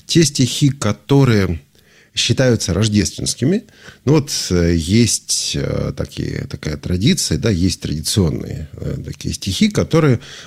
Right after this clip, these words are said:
а, постоянно читаются на Рождество Христово. Вот. Но, с другой стороны, есть, э, места в Священном Писании, которые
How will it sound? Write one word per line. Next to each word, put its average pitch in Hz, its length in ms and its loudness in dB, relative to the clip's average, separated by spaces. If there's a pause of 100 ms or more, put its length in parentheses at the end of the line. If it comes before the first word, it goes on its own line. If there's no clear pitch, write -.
а, 87 240 0
постоянно 127 440 2
читаются 101 680 0 (100)
на 95 500 2 (100)
Рождество 90 440 -2
Христово. - 480 -4 (480)
Вот. 143 320 4
Но, 147 220 6
с 123 80 0
другой 156 360 4
стороны, 180 360 0
есть, 165 640 0
э, 123 280 6
места 123 540 2
в 202 60 -4
Священном 113 420 0
Писании, 156 560 2 (400)
которые 147 500 4